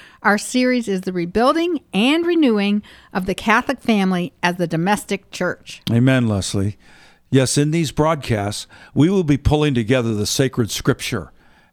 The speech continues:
Speaker 2: excerpts from the catechism, the lives of the saints, and the teaching of the church as we seek to challenge individuals, families, and local parishes to rebuild and renew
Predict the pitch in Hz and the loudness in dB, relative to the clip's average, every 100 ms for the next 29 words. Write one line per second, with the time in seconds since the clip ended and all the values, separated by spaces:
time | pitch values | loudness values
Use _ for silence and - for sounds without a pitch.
0 | - 156 - - 151 - 160 147 139 156 | -2 -2 0 -2 -2 -2 0 0 0 0
1 | 151 147 - 117 92 - _ _ _ - | 0 0 -2 -2 -4 -12 _ _ _ 0
2 | 143 170 214 190 160 135 - - 139 113 | 2 2 2 0 0 0 0 0 0 -2
3 | - - _ - - 123 123 - 156 156 | -6 -12 _ -20 -6 0 0 2 0 2
4 | 151 143 127 - 160 139 110 - - - | 0 2 0 -2 -2 -2 -2 -8 -20 -20
5 | - - 120 190 - 214 156 113 175 175 | -10 -2 2 2 0 0 0 0 0 0
6 | 160 110 - - - _ - 143 156 131 | 0 -4 -6 -14 -20 _ -2 0 2 0
7 | 147 170 185 196 - - _ - 190 185 | 0 0 -2 -2 -8 -18 _ 0 2 2
8 | 139 120 110 - - - 131 151 156 143 | 0 -2 -4 -12 -8 0 2 2 2 0
9 | 196 196 160 - 123 - 131 135 110 175 | 0 0 -2 -2 -4 -2 0 0 2 0
10 | 185 180 156 151 160 127 101 | 0 -2 0 2 2 0 -2